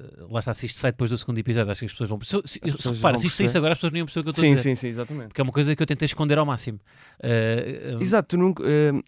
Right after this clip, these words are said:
Speaker 2: f-, para mim foi até chocante ver na série a representação, eh, de, desse,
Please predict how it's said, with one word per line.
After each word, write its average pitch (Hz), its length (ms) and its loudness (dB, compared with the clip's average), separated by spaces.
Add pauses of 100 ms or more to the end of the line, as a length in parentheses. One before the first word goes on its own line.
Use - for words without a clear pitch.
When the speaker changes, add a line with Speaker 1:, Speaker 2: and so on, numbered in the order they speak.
(520)
Speaker 2:
f-, - 240 -14
para 160 120 2
mim 185 140 6
foi 185 240 2 (480)
até 151 220 0
chocante 175 520 -2
ver 156 200 0
na 151 120 4
série 151 560 -2
a - 60 -2
representação, 135 880 0 (160)
eh, 120 480 -2 (240)
de, 120 260 0
desse, 120 340 -4